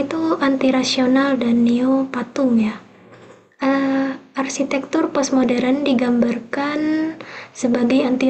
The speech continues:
rasional dan neopatung, berbeda dengan modernisme yang fokus pada rasional dan fungsionalitas.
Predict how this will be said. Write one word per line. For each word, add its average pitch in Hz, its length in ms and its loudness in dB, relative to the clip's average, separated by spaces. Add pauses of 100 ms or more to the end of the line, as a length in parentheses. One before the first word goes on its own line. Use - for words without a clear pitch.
rasional 285 580 0
dan 254 200 2
neopatung, 247 640 -2 (320)
berbeda 247 380 0 (120)
dengan 240 220 0 (100)
modernisme 240 720 2
yang 269 160 4
fokus 285 580 -4
pada 240 380 0
rasional 294 640 -2 (100)
dan 254 160 0
fungsionalitas. 262 1120 0